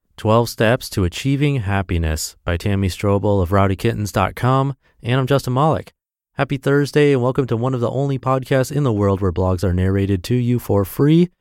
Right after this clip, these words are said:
with permission from the authors. It's an award-winning podcast thanks to you, and thank you for being part of my weekly newsletter if you're on that.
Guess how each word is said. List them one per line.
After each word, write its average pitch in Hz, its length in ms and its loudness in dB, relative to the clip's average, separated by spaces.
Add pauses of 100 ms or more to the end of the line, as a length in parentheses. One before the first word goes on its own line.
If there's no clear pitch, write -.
(180)
with 98 240 0
permission 95 400 0
from 90 140 0
the 87 120 2
authors. 87 520 2 (260)
It's - 100 -8
an 104 80 2
award-winning 104 580 2
podcast 110 580 0
thanks 143 240 -2
to 101 100 -4
you, 87 320 0 (540)
and 98 200 -2
thank 120 140 0
you 131 80 -4
for 127 100 2
being 107 180 0
part 107 140 0
of 110 40 2
my 98 100 2
weekly 95 320 0
newsletter 98 400 0
if 78 100 -6
you're 85 120 -2
on 85 220 0
that. 87 260 -2